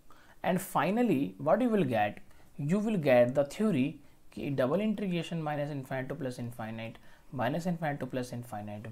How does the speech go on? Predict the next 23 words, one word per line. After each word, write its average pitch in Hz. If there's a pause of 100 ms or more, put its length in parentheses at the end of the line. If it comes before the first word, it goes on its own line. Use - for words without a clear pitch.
y 180
of 113 (400)
f 123
x -
y 101
d 98
x, - (140)
d 120
y 107
d 69
x. - (520)
So -
what 170
is 233
this? 302 (600)
Can 135
you 190
recognize 180
this 240
one? 311 (920)
What 285
is 175
this? 107